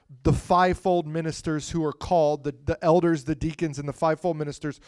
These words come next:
who are called to minister to that presence day and night, give them li-,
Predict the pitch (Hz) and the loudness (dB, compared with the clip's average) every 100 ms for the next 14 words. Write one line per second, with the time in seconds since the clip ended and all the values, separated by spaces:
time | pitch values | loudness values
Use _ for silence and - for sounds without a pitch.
0 | - - 180 190 - 185 180 - 185 156 | -20 -10 2 2 4 4 4 2 -6 -2
1 | 175 202 185 - 175 - 160 170 - - | -2 -2 -4 -2 -2 0 0 0 2 2
2 | 165 135 143 139 156 170 170 147 147 143 | 2 -2 -10 -2 0 0 -2 -2 -4 -4
3 | 165 170 170 | -2 -2 -4